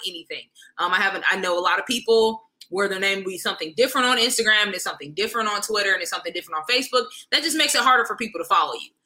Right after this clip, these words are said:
Um, and people are not going to spend a lot of time looking for you. They're not. Unless you're already famous, they're not going to continue to search you. So you need to try to make it as easy as possible to find you on any social media platform. Also, try to get on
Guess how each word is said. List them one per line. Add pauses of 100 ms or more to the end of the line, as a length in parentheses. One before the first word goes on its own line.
(240)
Um,
and
people
are
not
going
to
spend
a
lot
of
time
looking
for
you. (200)
They're
not. (380)
Unless
you're
already
famous,
they're
not
going
to
continue
to
search
you.
So
you
need
to
try
to
make
it (260)
as (140)
easy (420)
as
possible
to
find
you
on (120)
any
social
media
platform. (340)
Also, (200)
try
to
get
on